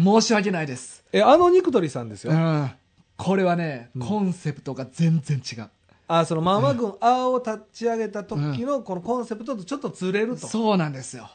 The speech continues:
Speaker 1: ちょっと申し訳ないけど。
Speaker 2: やりたいけど。
Speaker 1: そう。
Speaker 2: 肉鳥さんが言ってくれてるんやったら、
Speaker 1: うん。
Speaker 2: やりたいけど、
Speaker 1: けど、
Speaker 2: 漫画軍、あーのコンセプトとは違う。
Speaker 1: そうやね。これは、俺はもともと、あの、あるタイトル、すでにある作品を、
Speaker 2: うん。
Speaker 1: 俺らが架空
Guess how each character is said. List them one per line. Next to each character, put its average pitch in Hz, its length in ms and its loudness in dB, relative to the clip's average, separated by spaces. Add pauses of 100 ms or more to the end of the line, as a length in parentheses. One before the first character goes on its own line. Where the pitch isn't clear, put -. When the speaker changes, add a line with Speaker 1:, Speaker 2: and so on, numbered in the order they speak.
(180)
Speaker 1:
ち - 100 -12
ょ - 20 -12
っ - 40 -14
と 151 80 -12
申 160 180 -6
し 170 80 -10
訳 170 160 -8
な 135 120 -10
い - 20 -12
け 208 80 -6
ど。 233 40 4
Speaker 2:
や 254 60 4
り 254 140 -2
た 233 100 0
い 190 80 0
け 185 160 -6
ど。 127 180 -12
Speaker 1:
そ 165 300 -4
う。 - 20 -6
Speaker 2:
肉 233 200 -6
鳥 233 160 0
さ 208 100 -6
ん 196 40 -4
が 208 40 -4
言 240 80 -4
っ 233 40 -12
て 269 100 -8
く 269 80 -4
れ 285 80 -6
て 285 100 -6
る 196 60 0
ん 185 60 4
や 165 100 2
っ 131 60 -12
た - 120 -6
ら、 190 40 -2
Speaker 1:
う - 20 -4
ん。 202 40 0
Speaker 2:
や 247 60 6
り 359 160 2
た 262 120 0
い 214 120 -2
け 320 200 -4
ど、 285 200 2
Speaker 1:
け 262 160 0
ど、 233 420 2
Speaker 2:
漫 302 220 2
画 359 140 0
軍、 311 160 -4
あ 349 480 0
ー - 20 -4
の 381 120 -2
コ 339 140 -2
ン 320 60 -4
セ 285 140 -6
プ - 80 -14
ト 370 160 -4
と 359 80 0
は 220 60 0
違 - 20 -4
う。 - 40 -18 (360)
Speaker 1:
そ - 60 -18
う - 20 -4
や 151 80 -4
ね。 131 160 -12
こ 320 160 -4
れ 339 80 -4
は、 294 360 2
俺 311 220 -4
は 349 80 0
も 330 160 -4
と 359 140 -8
も 349 100 -8
と、 302 520 -2
あ 185 140 0
の、 180 300 -2
あ 233 180 0
る 370 200 2
タ 440 180 -4
イ 339 140 -2
ト 180 160 -6
ル、 165 100 -6
す 240 180 -12
で 403 160 -2
に 294 120 -6
あ 185 160 -4
る 240 100 -6
作 339 380 -6
品 302 340 -12
を、 294 220 -8
Speaker 2:
う 123 60 -6
ん。 95 80 -14 (320)
Speaker 1:
俺 254 240 -2
ら 254 140 -4
が 254 140 -6
架 233 220 -8
空 226 220 -6